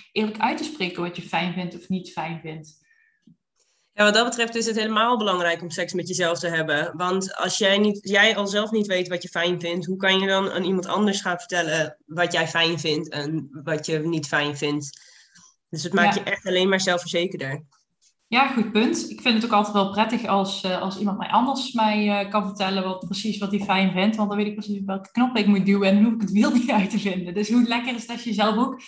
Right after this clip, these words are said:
Speaker 1: aan iemand een soort van handleiding kan presenteren wat dat betreft.
Speaker 2: Ja, precies. Uiteindelijk maakt het dat alleen maar beter en fijner. En lig je niet heel ongemakkelijk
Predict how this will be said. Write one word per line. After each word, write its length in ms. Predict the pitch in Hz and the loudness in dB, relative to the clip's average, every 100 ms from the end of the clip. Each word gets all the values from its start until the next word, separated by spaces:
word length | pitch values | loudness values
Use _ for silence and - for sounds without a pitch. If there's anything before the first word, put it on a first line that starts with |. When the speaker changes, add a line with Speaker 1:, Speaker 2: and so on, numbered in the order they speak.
| - | -16
Speaker 1:
aan 120 | - 202 | -4 4
iemand 340 | 208 196 190 | 6 6 2
een 60 | 185 | 0
soort 280 | - 196 | -2 -2
van 120 | - 180 | 0 0
handleiding 540 | 190 208 190 180 180 | 2 2 2 2 0
kan 200 | 190 185 | -4 -4
presenteren 540 | 196 180 - 175 170 175 | -2 -2 -2 -4 -2 -4
wat 120 | 170 | -2
dat 120 | 175 | -2
betreft. 540 | 175 - 160 - - _ _ _ _ _ - - - - | -4 -6 -6 -6 -20 _ _ _ _ _ -20 -18 -18 -2
Speaker 2:
Ja, 140 | 208 | -2
precies. 340 | - - 208 | 0 2 2
Uiteindelijk 400 | 160 156 160 165 | 2 2 2 2
maakt 180 | 170 170 | 0 0
het 100 | 165 | 0
dat 200 | 165 170 | -4 -2
alleen 200 | 175 170 | 0 2
maar 140 | 170 165 | 2 2
beter 320 | 170 175 180 | 0 0 -2
en 120 | 175 | -4
fijner. 460 | 180 185 185 147 139 | 2 2 2 -2 -2
En 100 | 156 | -4
lig 160 | 160 | -4
je 80 | 170 | -4
niet 180 | 170 165 | -4 -2
heel 200 | 165 170 | 0 0
ongemakkelijk 760 | 170 175 180 175 180 170 175 | 0 -4 0 0 2 0 0